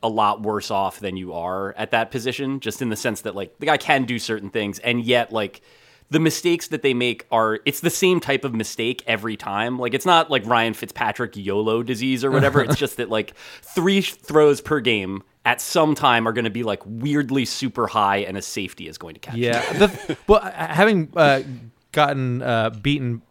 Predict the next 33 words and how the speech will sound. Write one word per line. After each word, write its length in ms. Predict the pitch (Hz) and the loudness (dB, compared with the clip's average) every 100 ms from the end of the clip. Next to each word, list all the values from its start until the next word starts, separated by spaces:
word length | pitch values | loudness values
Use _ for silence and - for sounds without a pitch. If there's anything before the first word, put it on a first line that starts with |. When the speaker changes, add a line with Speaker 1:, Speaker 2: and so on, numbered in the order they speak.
| 123 127 | -18 0
Speaker 2:
gotten 280 | 185 160 | 2 2
beat 240 | 135 156 - | 2 2 4
by 380 | 131 123 120 - 107 _ 139 | 4 4 2 -2 -18 _ -4
Eli 220 | 127 120 | -2 0
Manning 400 | 120 117 117 117 | -2 -2 -4 -4
a 80 | 113 | 0
lot 220 | 113 117 | 2 2
over 220 | 120 113 113 | 0 -2 -2
the 80 | |
years, 280 | 113 117 113 - - | 0 -2 -2 -8 -10
he 200 | - 285 | -2 2
had, 200 | 302 262 202 | 4 4 4
the 60 | |
one 200 | 202 302 | 4 4
thing 180 | 339 294 | 0 0
that 100 | 220 | 0
he 220 | 165 233 | 0 2
had, 220 | 202 208 185 | 2 2 2
he 200 | 185 214 | 2 2
had 160 | 220 | 2
this 180 | 208 180 | 2 2
weird 540 | 139 127 156 170 170 160 | 0 0 4 6 4 2
ability 480 | 131 131 139 151 151 | 0 2 4 2 0
to 440 | - 139 131 123 - - _ - | 0 2 4 2 -2 -20 _ 0
avoid 380 | 120 120 131 | 2 4 4
a 40 | 127 | 4
sack 380 | - 123 131 - | 2 2 2 0
when 140 | 120 | -6
it 140 | 107 | -6
seemed 280 | - 123 120 | -6 -4 -2
like 180 | 120 104 | -2 -2
everyone 600 | 113 117 117 117 117 107 _ _ _ | -2 0 0 0 -2 -6 _ _ _
wa-, 180 | - 127 | -4 -2